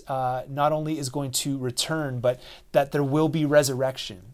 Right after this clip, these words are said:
So Jesus is the prototype. What happened to Jesus by raising, now we will be raised from the dead. Three,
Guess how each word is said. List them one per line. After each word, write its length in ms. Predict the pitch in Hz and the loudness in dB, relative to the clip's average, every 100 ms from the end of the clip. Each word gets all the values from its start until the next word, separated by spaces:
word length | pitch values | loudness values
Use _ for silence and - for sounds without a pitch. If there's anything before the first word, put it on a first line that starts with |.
| - | -10
So 160 | - 135 | -4 -4
Jesus 500 | 113 156 185 175 156 | 0 2 4 2 0
is 140 | 143 | -2
the 80 | 135 | -2
prototype. 600 | 135 180 170 - 104 113 | 4 6 6 0 -6 -4
What 120 | 120 | -2
happened 280 | 139 147 170 | 0 0 0
to 60 | 143 | -2
Jesus 400 | 147 185 139 - | 0 0 0 0
by 160 | 123 | 0
raising, 680 | 123 135 156 180 143 131 123 - - 160 | 0 0 2 2 0 -4 -8 -14 -10 2
now 200 | 156 147 | 4 4
we 380 | 131 151 196 | 4 4 6
will 180 | 190 180 | 8 8
be 220 | 151 175 | 8 4
raised 680 | 156 135 143 151 156 156 - | 0 0 0 0 0 0 -4
from 180 | - 143 | -4 -6
the 80 | 135 | -4
dead. 400 | 123 110 101 - 143 - - - - - | -2 -2 -4 -8 -18 -20 -20 -20 -18 -12
Three, 680 | - 170 180 240 135 104 | -2 2 4 4 2 0